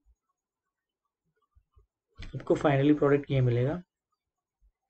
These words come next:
ये आपका methyl group और यहाँ पे आ जाएगा आपका एनएच टू। ये हो गया आपका final product।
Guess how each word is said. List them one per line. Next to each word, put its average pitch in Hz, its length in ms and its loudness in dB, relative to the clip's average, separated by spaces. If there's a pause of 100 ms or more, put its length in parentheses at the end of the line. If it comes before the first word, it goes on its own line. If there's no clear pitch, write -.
(1600)
ये 151 160 6
आपका 151 360 4
methyl 151 440 0
group 175 220 -4
और 139 100 2
यहाँ 131 280 2
पे 151 120 -2
आ 143 120 2
जाएगा 135 320 0
आपका 180 380 -10
एनएच 127 360 0
टू। 135 120 -10 (260)
ये 156 80 4
हो 147 100 6
गया 139 100 0
आपका 139 240 -4
final 135 420 0
product। 131 440 -6